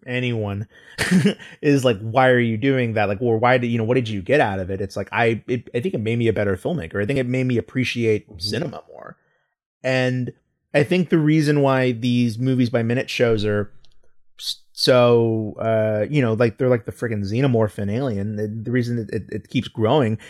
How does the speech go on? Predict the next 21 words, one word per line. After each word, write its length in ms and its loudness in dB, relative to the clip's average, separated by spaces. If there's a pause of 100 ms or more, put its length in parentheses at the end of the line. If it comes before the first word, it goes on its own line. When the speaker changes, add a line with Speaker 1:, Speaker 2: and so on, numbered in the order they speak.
(180)
Speaker 1:
is 120 2
a 60 4
lot 180 0
like, 180 2
you 80 0
know, 60 4
if 80 4
you 60 0
go 120 4
on 120 2
YouTube, 460 2
there's 200 6 (100)
all 240 4
of 180 2
these 340 2 (200)
brilliant, 600 4
amazing 600 4 (500)
video 540 6
essays 640 -4
about 220 2
film. 500 -2